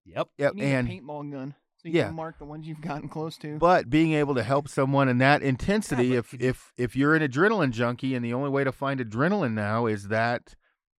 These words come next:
Speaker 2: red zone on a, on a mule deer or what, you know,
Speaker 1: Yeah.
Speaker 2: whatever, I, it's weird 'cause I'm at a different place than I was ten years. Well, that and I've get shoot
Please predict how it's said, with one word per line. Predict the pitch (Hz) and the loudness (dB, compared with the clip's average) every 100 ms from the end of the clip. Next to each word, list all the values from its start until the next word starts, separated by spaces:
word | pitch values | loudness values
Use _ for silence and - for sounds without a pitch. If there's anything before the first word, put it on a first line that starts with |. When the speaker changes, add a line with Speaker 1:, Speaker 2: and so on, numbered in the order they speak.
| _ _ _ _ _ | _ _ _ _ _
Speaker 2:
red | 120 147 143 | 2 2 2
zone | 131 120 123 | 2 4 4
on | 120 117 | 2 2
a, | 110 107 | 0 0
on | 117 | 0
a | 110 | 0
mule | 107 127 131 | 0 0 2
deer | 123 107 | 2 0
or | |
what, | 104 120 | 0 -2
you | 123 | 0
know, | 113 | 0
Speaker 1:
Yeah. | |
Speaker 2:
whatever, | 104 123 214 170 120 - _ _ _ _ _ _ _ _ _ _ _ _ _ _ | 2 2 2 2 0 -2 _ _ _ _ _ _ _ _ _ _ _ _ _ _
I, | - - - 131 | -6 -6 -14 -10
it's | 135 - | -8 -8
weird | 151 202 233 156 | 0 2 2 0
'cause | - 135 | 0 0
I'm | 139 | 2
at | 131 | 2
a | |
different | 110 131 160 127 104 _ - | 0 -2 0 -2 -4 _ -10
place | - 175 214 - | 0 2 2 -2
than | 131 | -2
I | |
was | 127 120 113 - _ | 0 0 -2 -6 _
ten | - 156 147 | -4 -2 0
years. | 156 226 - | 0 0 -2
Well, | 139 120 117 110 - | 0 0 -2 -6 -8
that | 135 | -4
and | 110 | -4
I've | 117 - _ - _ | -4 -10 _ -20 _
get | - 104 | -14 -8
shoot | 120 | -8